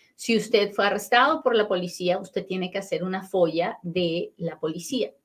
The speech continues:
¿Cómo hace la folla? Bueno, usted puede llamar al Folla Center. El Folla Center es un lugar donde todo el día solo hacen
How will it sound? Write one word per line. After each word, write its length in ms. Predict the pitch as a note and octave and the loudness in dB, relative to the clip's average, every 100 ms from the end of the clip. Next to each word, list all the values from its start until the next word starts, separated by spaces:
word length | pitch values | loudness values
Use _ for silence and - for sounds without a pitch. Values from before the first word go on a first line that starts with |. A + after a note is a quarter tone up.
| _ _ _ _ | _ _ _ _
¿Cómo 340 | - D#4 E4 D#4+ | 6 8 8 4
hace 240 | D#4+ D#4+ | 4 2
la 100 | C#4 | 0
folla? 480 | - G3+ E3+ E3+ - | 4 6 6 2 -6
Bueno, 640 | F3+ F#3+ D#3+ D3 D3+ - _ _ _ | -2 2 2 0 -4 -8 _ _ _
usted 480 | G#3 - - G#3+ G#3+ | -2 2 6 6 6
puede 280 | G3+ F#3+ F#3 | 4 4 4
llamar 300 | E3+ E3+ E3 | 4 2 -2
al 120 | D#3+ | -6
Folla 340 | - D#3 D#3+ | -2 0 0
Center. 540 | A3+ F#4 G4+ - - F#3+ - | 0 0 0 -2 -4 -10 -12
El 120 | F3 | -8
Folla 260 | F3 F3+ F#3+ | -2 0 0
Center 460 | F#3+ G3+ G#3 C4+ C4 | -2 -2 4 4 4
es 160 | - | -2
un 100 | G3+ | -2
lugar 460 | G3 F#3+ F#3 A#3+ - | 0 4 2 0 -4
donde 420 | F#3+ F#3+ F3+ F3 | -2 0 0 -2
todo 420 | F3 F3+ F3 A3+ | 0 4 8 8
el 120 | C#4+ B3+ | 6 4
día 300 | A#3+ A#3 A#3+ | 2 0 0
solo 420 | - E3 E3+ G#3+ | -4 -2 2 0
hacen 460 | F3 - A3+ C4 | 0 -2 -2 -4